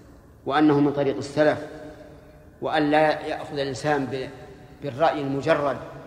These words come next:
عن الاجتهاد، لأنهم سألوا النبي صلى الله عليه وعلى آله وسلم،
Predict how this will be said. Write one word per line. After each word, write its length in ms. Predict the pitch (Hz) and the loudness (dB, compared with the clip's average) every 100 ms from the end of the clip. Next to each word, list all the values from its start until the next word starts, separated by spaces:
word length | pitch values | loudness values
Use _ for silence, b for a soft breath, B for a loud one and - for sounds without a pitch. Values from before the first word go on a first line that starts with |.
| - - - - - - - - - | -18 -20 -20 -20 -20 -20 -20 -20 -12
عن 140 | 143 | -6
الاجتهاد، 500 | 139 127 143 143 117 - - - - - - - - - - - | -6 -4 -2 -2 -2 -4 -14 -18 -20 -20 -20 -20 -20 -20 -20 -4
لأنهم 420 | 139 143 147 147 | 2 6 6 6
سألوا 300 | - 175 156 | 6 6 6
النبي 300 | 147 143 151 | 4 4 2
صلى 180 | 139 135 | 0 -2
الله 280 | 143 143 120 | 0 0 0
عليه 280 | 131 131 123 | -2 -4 -6
وعلى 360 | 117 123 120 | -6 -6 -6
آله 80 | 123 | -8
وسلم، 480 | 123 131 165 180 | -8 -2 0 2